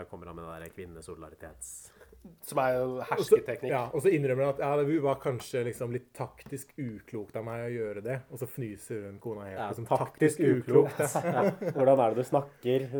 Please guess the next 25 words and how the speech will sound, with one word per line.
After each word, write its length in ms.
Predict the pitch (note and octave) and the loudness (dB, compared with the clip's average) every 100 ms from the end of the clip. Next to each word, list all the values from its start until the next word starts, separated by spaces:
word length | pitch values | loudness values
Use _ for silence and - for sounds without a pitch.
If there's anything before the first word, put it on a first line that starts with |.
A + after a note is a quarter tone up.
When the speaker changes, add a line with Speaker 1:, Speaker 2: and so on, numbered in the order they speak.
| C3 | 2
Speaker 3:
La, 120 | E3+ G3 G#3+ - | 6 8 6 4
la 140 | G3+ | 2
deg 80 | G#3 | 4
merke 140 | G3 - | 4 4
til 100 | F3+ | 2
det, 80 | A#3+ | 4
for 100 | G#3+ | 2
det 260 | F#3 F#3 | 4 4
er 80 | G3 | 6
et 80 | G3 | 6
sånt, 240 | F#3+ F3+ | 2 2
eh, 480 | F#3 E3+ E3+ E3+ E3+ | 4 6 6 4 2
et, 100 | E3+ - - | -6 -10 -12
er 60 | D3 | -6
ikke 140 | E3+ | -2
det 60 | F3 | 0
et 80 | F#3 | -2
sånt 140 | - | -2
ord, 380 | D3 D3 E3+ F3 | -2 0 0 0
det 100 | E3+ | -4
er 60 | - | 0
flere 260 | D3+ E3 | 2 2
ord 220 | E3 C#3 C#3+ | 2 0 0
han 80 | D#3 | -2
liksom 240 | D3 D3 | -4 -4